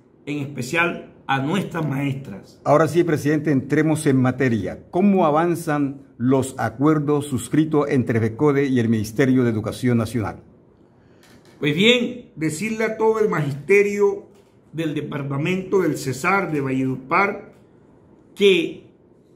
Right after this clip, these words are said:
Speaker 1: los acuerdos suscritos entre fecode y el Ministerio de Educación Nacional son pocos los avances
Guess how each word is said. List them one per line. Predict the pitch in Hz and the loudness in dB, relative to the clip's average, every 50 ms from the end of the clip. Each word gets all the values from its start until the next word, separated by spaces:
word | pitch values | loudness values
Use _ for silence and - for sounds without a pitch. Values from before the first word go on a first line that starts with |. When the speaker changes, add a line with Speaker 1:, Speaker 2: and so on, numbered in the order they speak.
| _ _ _ - | _ _ _ -6
Speaker 1:
los | - 185 185 - 185 | -2 -2 -2 0 0
acuerdos | 160 - - - 214 226 233 226 226 240 226 - | -2 -2 -2 0 2 2 2 2 2 0 -2 -4
suscritos | 180 139 - - - 220 226 226 220 214 - 214 208 202 202 202 - - - - - - | -6 -8 -10 -10 -8 -4 -2 -2 -2 -2 -2 0 0 0 0 -4 -12 -18 -20 -20 -10 -4
entre | - 180 165 156 156 151 156 - | -4 -2 -2 -2 -4 -4 -4 -2
fecode | - 151 135 - - 190 196 202 196 202 202 196 196 - - - - - - _ _ | -2 -4 -6 -2 0 0 2 2 4 2 2 2 0 -4 -6 -12 -16 -20 -20 _ _
y | - 170 175 | -4 -2 -2
el | 165 151 | -2 0
Ministerio | 147 151 147 143 135 - - - 185 196 190 196 196 190 | -2 -2 -4 -4 -6 -8 -6 -4 -2 -2 0 2 2 2
de | 180 | 2
Educación | 165 151 147 139 139 143 127 - - 160 165 180 | 0 -2 -2 -4 -6 -6 -8 -4 -4 -4 -4 -4
Nacional | 185 185 147 - 156 143 151 175 185 196 202 208 202 - - - - - _ _ _ | -4 -6 -6 -6 -6 -4 -2 -2 0 0 0 0 -2 -6 -10 -18 -20 -20 _ _ _
son | - - - 208 226 226 220 - 220 | -10 -2 0 2 2 2 2 2 6
pocos | 233 240 240 240 - 240 226 214 | 8 8 8 6 4 -2 -2 -2
los | 196 - - - | -2 -4 -4 -6
avances | 147 147 165 175 196 214 214 214 214 220 208 208 202 208 - | -6 -4 -2 -2 -2 -2 -4 -8 -8 -8 -10 -10 -10 -12 -18